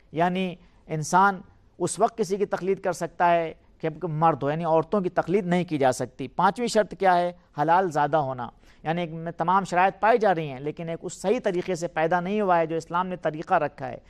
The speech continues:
تو اس کی تقلید نہیں کی جا سکتی۔ اور چھٹی شرط کیا ہے؟ عدالت، یعنی انسان میں تقوی اس حد تک ہو کہ گناہان کبیرہ کو بجا نہ لاتا ہو، گناہان صغیرہ پہ اصرار نہ کرتا ہو، بلکہ اس کا نفس اس کو گناہوں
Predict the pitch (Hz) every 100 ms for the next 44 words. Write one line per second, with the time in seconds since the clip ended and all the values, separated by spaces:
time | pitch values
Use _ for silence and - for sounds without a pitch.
0 | _ - 160 190 180 160 160 190 170 180
1 | 175 131 123 123 - 123 120 _ - -
2 | - - - 165 175 - 202 269 214 202
3 | - 214 185 143 147 143 - - 143 147
4 | 147 160 180 175 156 - 151 - 175 170
5 | - 180 175 180 165 165 160 _ 139 139
6 | 139 147 156 131 147 165 151 135 147 143
7 | 165 170 170 165 160 160 - 139 139 143
8 | 156 156 131 156 165 156 135 143 156 139
9 | 175 175 156 156 143 143 - - 156 156
10 | 180 175 175 156 151 202 - - _ -
11 | - 165 139 147 156 160 202